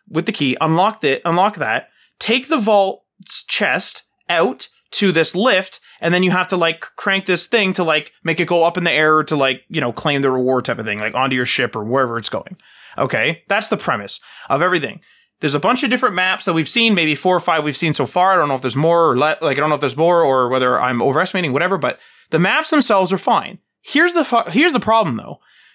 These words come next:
You join in with people, so it's four v four in terms of players, and then there's also the N P Cs running around, the guards and the sheriff and this and that.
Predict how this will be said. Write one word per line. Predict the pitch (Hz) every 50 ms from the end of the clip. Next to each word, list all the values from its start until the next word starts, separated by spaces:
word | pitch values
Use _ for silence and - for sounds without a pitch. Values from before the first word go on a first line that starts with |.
| _ _
You | - 196 208
join | 165 139 196 262 320 370 349 254
in | 220 196 185 170
with | 160 160 151 -
people, | - 226 220 170 143 127 117
so | - 143 139
it's | 127 -
four | - - - 170 170 190 196
v | 185 165 180 175
four | - - 156 123 110 107 135 165 139 - -
in | 165 151
terms | 147 160 139 131
of | 135 -
players, | - 120 107 104 113 143 151 -
and | - 151
then | 147 143
there's | 147 147 139
also | 143 139 139 - 160 139
the | 131 135 - -
N | 147 143
P | - 147
Cs | 135 - 135 131 123
running | 123 117 117 117
around, | 120 117 107 104 101
the | 123
guards | 110 - 123 113 110 107 110 110
and | 110 107
the | 113 113 -
sheriff | - - 135 104 101 104 101 -
and | - 107 107
this | 113 110 -
and | 104 101
that. | 120 160 185